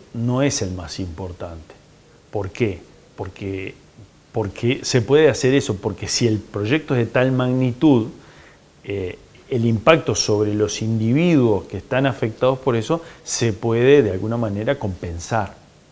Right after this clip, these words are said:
¿Tá? Puede tener aspectos emocionales que no los compense, etcétera, pero desde el punto de vista económico básicamente hay que compensarlo.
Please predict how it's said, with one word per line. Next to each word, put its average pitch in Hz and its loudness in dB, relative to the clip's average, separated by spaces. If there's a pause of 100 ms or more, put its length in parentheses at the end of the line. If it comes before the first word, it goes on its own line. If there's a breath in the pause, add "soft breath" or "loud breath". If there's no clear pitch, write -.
(380 soft breath)
¿Tá? 110 -4
Puede 123 0
tener 110 -2
aspectos 104 -6
emocionales 107 -2
que 104 -10
no 101 -4
los 104 -4
compense, 156 0
etcétera, 151 -2 (320 loud breath)
pero 131 4
desde 110 2
el 110 0
punto 143 2
de 135 6
vista 135 0
económico 131 -2
básicamente 113 -2
hay 117 0
que 107 -2
compensarlo. 92 -8